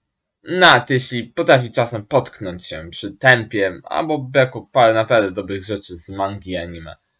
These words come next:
Ale twórcy jako fani i kompetentni showrunnerzy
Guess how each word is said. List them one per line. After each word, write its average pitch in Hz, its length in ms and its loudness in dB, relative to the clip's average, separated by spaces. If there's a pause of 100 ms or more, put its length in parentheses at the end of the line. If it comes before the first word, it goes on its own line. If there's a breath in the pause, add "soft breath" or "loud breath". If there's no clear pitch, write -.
(600)
Ale 247 200 6
twórcy 233 340 -4
jako 214 260 -2
fani 196 500 0
i 147 180 -4
kompetentni 180 840 0
showrunnerzy 170 920 0